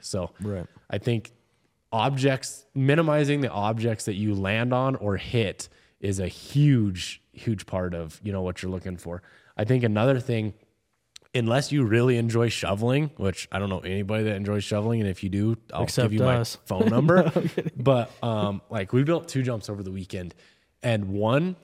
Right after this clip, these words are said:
Speaker 1: we had a nice big rock or stump or something under the snow, and that was, like, a stopping point for the snow to land on, and that's what we, we built the jump off of that.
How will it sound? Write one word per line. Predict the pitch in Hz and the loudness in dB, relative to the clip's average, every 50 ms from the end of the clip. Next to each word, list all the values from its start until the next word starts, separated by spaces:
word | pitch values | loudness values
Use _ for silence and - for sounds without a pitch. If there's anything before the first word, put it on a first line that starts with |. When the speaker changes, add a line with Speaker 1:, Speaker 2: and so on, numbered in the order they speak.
| _ _ _ | _ _ _
Speaker 1:
we | - 139 135 | 0 0 2
had | 123 143 143 131 | 2 2 2 2
a | 107 | 0
nice | 95 95 98 104 110 107 110 123 131 135 131 - - _ _ _ _ _ _ | 0 0 0 2 2 2 2 2 0 0 -2 -4 -10 _ _ _ _ _ _
big | - 131 120 120 120 113 101 | -2 0 2 2 0 -2 -2
rock | 95 95 101 101 107 120 120 - - | -4 -2 0 2 2 0 0 -4 -10
or | 104 87 | -10 -10
stump | - - - - - 117 117 123 117 104 | -8 -10 -8 -6 -4 -4 -4 -4 -6 -8
or | 95 | -8
something | - - - 120 113 120 - 139 131 117 | -8 -8 -8 -8 -10 -4 -4 -2 -2 0
under | 117 120 127 127 | 0 0 0 0
the | 113 107 | 0 -2
snow, | 98 - - 107 98 98 110 - 107 - - - _ _ _ _ _ - | -4 -4 -6 -4 -2 -2 -2 -2 -4 -6 -12 -20 _ _ _ _ _ -6
and | 127 113 107 107 | -6 -4 -2 0
that | 104 120 - - | 0 0 2 0
was, | 165 156 139 | 0 0 0
like, | 135 123 113 - - | -2 -4 -6 -8 -12
a | 98 | -12
stopping | 90 - - - - _ 135 120 120 127 - 127 113 95 | -10 -10 -10 -10 -8 _ -2 -2 -2 -2 -4 -8 -10 -10
point | - - 110 104 90 - | -10 -10 -12 -12 -10 -10
for | 107 | -8
the | 104 101 92 | -8 -6 -8
snow | - - 117 107 | -4 -4 -2 -2
to | 104 98 | -2 -4
land | 92 92 95 98 104 113 117 120 | -4 -4 -4 -2 -2 -2 -2 -2
on, | 117 120 123 117 | -2 -2 -2 -4
and | 95 104 | -4 -2
that's | 104 107 110 - | -2 -2 -2 -4
what | 113 95 | -6 -6
we, | 107 107 | -6 -8
we | 98 95 104 117 117 | -8 -6 -6 -6 -4
built | 107 110 113 - | -4 -4 -4 -4
the | 110 | -6
jump | 104 104 107 104 95 - | -8 -6 -6 -6 -8 -6
off | - 95 92 90 - | -4 -2 -2 -2 -4
of | 92 82 | -6 -8
that. | 82 - - - | -8 -8 -10 -14